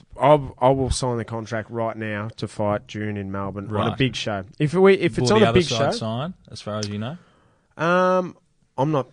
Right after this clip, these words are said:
Speaker 1: I'm not
Speaker 2: I
Speaker 1: too
Speaker 2: heard
Speaker 1: sure.
Speaker 2: there were some issues around, um, the timing of the event with it being Ramadan.
Speaker 1: Yeah. Well, I'm, I'm, look, I'm not familiar with Ramadan, how that works.
Speaker 2: Right.
Speaker 1: Forgive my ignorance,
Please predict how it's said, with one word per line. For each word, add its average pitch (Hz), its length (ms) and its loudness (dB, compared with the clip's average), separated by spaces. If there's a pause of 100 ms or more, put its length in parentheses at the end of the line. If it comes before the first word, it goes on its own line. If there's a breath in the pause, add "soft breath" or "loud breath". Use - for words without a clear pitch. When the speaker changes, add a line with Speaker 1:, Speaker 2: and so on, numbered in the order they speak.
Speaker 1:
I'm 120 140 -10
not 120 100 -6
Speaker 2:
I 127 100 4
Speaker 1:
too 120 80 2
Speaker 2:
heard 120 140 4
Speaker 1:
sure. 104 80 -4
Speaker 2:
there 110 140 2
were 104 80 -2
some 107 200 -4
issues 101 440 -6
around, 92 580 -8
um, 90 180 -8
the 87 60 -12
timing 98 560 -4
of 92 140 -12
the 98 120 -10
event 90 320 -10
with 92 160 -8
it - 100 -12
being 98 200 -8
Ramadan. - 460 -10 (340)
Speaker 1:
Yeah. 104 300 0 (280)
Well, 127 320 4 (140)
I'm, 110 360 -6
I'm, 101 300 -12
look, 104 240 -18
I'm 104 140 -12
not 104 160 -8
familiar 95 440 -6
with 95 500 -8
Ramadan, 104 480 -8
how 101 140 -6
that 98 140 -8
works. 101 180 -4
Speaker 2:
Right. 98 120 -6
Speaker 1:
Forgive - 500 -10
my 101 260 -4
ignorance, 113 600 -6